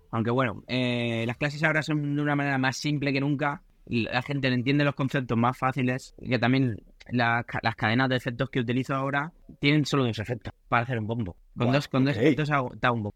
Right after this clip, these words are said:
Speaker 1: Y un bombo
Speaker 2: Guau.
Speaker 1: puedes hacer un millón de bombos. Hay gente que se, que, que se lía a poner cadenas de efectos múltiples para... Entonces, al final hace que eso, que la gente lo entienda mejor.
Speaker 2: Ya, es que fíjate que aunque no lo creas, en algún momento intenté, eh, adentrarme un poco en el tema de la producción.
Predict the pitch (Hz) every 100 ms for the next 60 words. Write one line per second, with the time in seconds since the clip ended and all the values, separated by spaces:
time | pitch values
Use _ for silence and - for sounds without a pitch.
0 | - 117 117 127 135 139 95 - 104 127
1 | 131 135 131 127 127 117 107 110 110 123
2 | 135 131 - 117 110 117 98 - 107 110
3 | 120 143 131 131 127 117 131 127 117 110
4 | 135 131 123 117 131 123 117 123 - 107
5 | 104 98 - - _ - 113 135 131 123
6 | 131 143 143 147 143 151 165 151 131 135
7 | 143 139 120 127 123 107 101 - 104 -
8 | 92 104 104 107 127 143 131 - 147 160
9 | - 127 117 127 131 131 135 120 110 120
10 | 127 131 120 135 - 113 104 101 98 117
11 | 117 110 - - 113 107 101 95 107 113
12 | 113 110 - 120 107 90 90 87 113 120
13 | 107 92 98 92 - 120 143